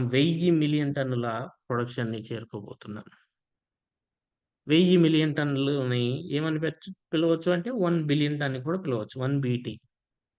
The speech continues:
సరే, అదొక, అదొకటి కన్వర్షన్. మళ్ళీ పదమూడు పద్నాలుగు సంవత్సరంతో కంపేర్ చేస్తున్నాడు.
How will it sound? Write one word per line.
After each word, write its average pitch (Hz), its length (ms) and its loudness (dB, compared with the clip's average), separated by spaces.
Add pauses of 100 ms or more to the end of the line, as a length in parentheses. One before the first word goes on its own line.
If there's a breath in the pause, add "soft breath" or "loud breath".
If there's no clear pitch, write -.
(1700)
సరే, 117 300 -2 (140)
అదొక, 143 280 2 (160)
అదొకటి 131 460 0 (580)
కన్వర్షన్. 139 520 -2 (100)
మళ్ళీ 214 320 2 (320)
పదమూడు 247 440 4
పద్నాలుగు 156 400 0
సంవత్సరంతో 139 440 -4
కంపేర్ 131 380 0
చేస్తున్నాడు. 110 500 -6